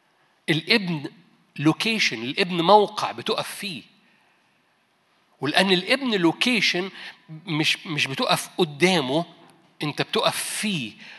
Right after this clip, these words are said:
فبتتطهر، بتعيش في حياة من البر المستمر. عشان كده كثيرين، أنا برجع لورا عشان أ-، كثيرين لا يختبروا بر مستمر لأنهم متصورين إنهم بيقفوا قدام يسوع، مش في يسوع.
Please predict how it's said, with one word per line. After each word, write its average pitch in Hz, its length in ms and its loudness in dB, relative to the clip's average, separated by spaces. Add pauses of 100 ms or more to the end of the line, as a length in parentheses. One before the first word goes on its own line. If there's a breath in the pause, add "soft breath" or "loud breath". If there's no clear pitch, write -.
(200 loud breath)
فبتتطهر، 202 1000 2
بتعيش 196 460 -2
في - 120 -6
حياة 208 420 2 (220 loud breath)
من 165 140 2
البر 175 360 2
المستمر. 196 760 0
عشان - 240 -4
كده 202 260 0 (220 loud breath)
كثيرين، 175 600 0 (280 loud breath)
أنا 131 300 -8
برجع 160 360 -2
لورا 170 340 0
عشان 139 320 -4
أ-، 143 160 -8 (280 loud breath)
كثيرين 165 440 0
لا 208 180 0
يختبروا 185 460 2
بر 208 320 2
مستمر 180 480 -2
لأنهم 175 260 -2
متصورين 202 300 -4
إنهم 190 100 -2
بيقفوا 214 460 -2
قدام 214 520 0
يسوع، 175 500 -2 (180 loud breath)
مش 185 200 0
في 196 280 -4
يسوع. 107 340 -10